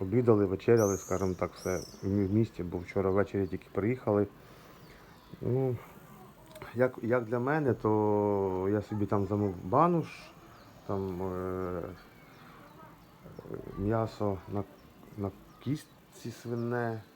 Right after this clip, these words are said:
ш-, ш-, не пам'ятаю, що там ще я замовляв, ну, банош соле-,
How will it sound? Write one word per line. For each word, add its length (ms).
ш-, 640
ш-, 320
не 60
пам'ятаю, 440
що 140
там 220
ще 100
я 100
замовляв, 480
ну, 140
банош 400
соле-, 220